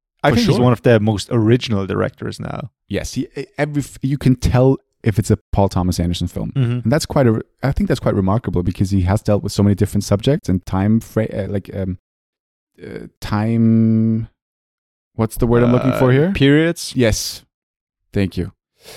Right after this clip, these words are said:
Speaker 2: Um, but you can just tell it's, it's, it's one of his, and he's one of the best directors working today. I, th-, I really
Speaker 1: Yeah.
Speaker 2: think he is.
Speaker 1: Yeah,
Speaker 2: But
Speaker 1: definitely.
Speaker 2: I gotta, I gotta say, you have that, um, you have the, uh, the storyline, and it's basically,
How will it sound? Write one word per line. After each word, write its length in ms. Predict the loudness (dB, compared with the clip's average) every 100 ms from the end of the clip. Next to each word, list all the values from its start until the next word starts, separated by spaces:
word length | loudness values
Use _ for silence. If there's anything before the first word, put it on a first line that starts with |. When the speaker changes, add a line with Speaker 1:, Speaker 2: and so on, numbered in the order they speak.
| -20 _ _
Speaker 2:
Um, 800 | -2 0 0 -2 -4 -6 -8 -12 _ _ -2
but 80 | 0
you 60 |
can 140 | 2 0
just 180 | -2
tell 200 | -2 0
it's, 200 | 0 -4
it's, 240 | -10 -10 -10
it's 140 | -8
one 100 | -4
of 100 | -4
his, 140 | -4 -2
and 60 | -2
he's 140 | -2
one 100 | -2
of 40 | -4
the 80 | -6 _ _ -4
best 200 | -2 -2
directors 340 | -6 -4 -4
working 280 | -2 -4 -4
today. 340 | -4 -2 -4 -6
I, 120 | -10
th-, 180 | -10 -12
I 20 |
really 220 | -2 0
Speaker 1:
Yeah. 80 | 2
Speaker 2:
think 120 | 0
he 120 | 0 -2
is. 200 | -2 -6 _ _ -6
Speaker 1:
Yeah, 200 | -2 -2 -2
Speaker 2:
But 120 | -6
Speaker 1:
definitely. 320 | -6 -6 -10 _ _ _
Speaker 2:
I 100 | -10
gotta, 500 | -6 -4 0 0 -2 -8 -2
I 100 | 0
gotta 260 | 2 -2
say, 320 | -4 -6 -8 -8 _ _ _ _ _ _ _
you 120 | 2 4
have 240 | 4 0
that, 300 | -2 -2 -6 -20 _ _ -2
um, 600 | 2 2 2 0 -4 -6
you 160 | 0 2
have 260 | 2 -2 0
the, 300 | 0 2 2
uh, 180 | 0 -2
the 80 | -6
storyline, 760 | -2 2 4 4 2 2 2
and 120 | 2
it's 120 | 0 2
basically, 600 | 2 2 0 0 0